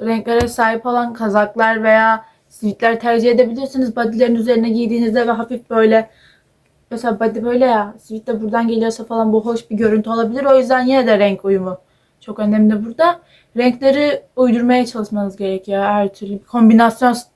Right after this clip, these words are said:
sağlamanız gerekiyor orada. Alt olarak da yani dediğim gibi kodlarınızı genellikle mavi, siyah,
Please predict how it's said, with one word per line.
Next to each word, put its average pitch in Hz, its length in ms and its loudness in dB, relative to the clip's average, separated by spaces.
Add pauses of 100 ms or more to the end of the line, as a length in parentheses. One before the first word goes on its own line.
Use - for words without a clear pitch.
(100)
sağlamanız 226 600 0
gerekiyor 190 680 -2
orada. 220 280 -2 (1160)
Alt 302 240 2
olarak 302 540 4
da 277 280 2 (200)
yani 214 380 2
dediğim 240 280 4
gibi 226 160 0
kodlarınızı 247 600 2
genellikle 254 640 2
mavi, 226 400 2
siyah, 226 500 2